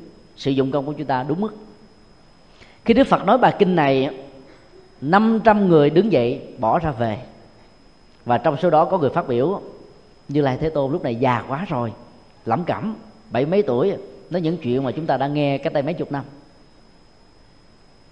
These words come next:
Hoặc là có người cho rằng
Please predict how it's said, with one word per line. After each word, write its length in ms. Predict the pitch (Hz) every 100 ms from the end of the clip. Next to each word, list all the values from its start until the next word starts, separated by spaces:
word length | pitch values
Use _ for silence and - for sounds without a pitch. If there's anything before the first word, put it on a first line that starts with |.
| _ - -
Hoặc 160 | 143 165
là 240 | 139 120 - - - - - - _ _ - - _ _ - - - - - -
có 140 | 185
người 240 | 170 156
cho 160 | 139 156
rằng 360 | 147 127 120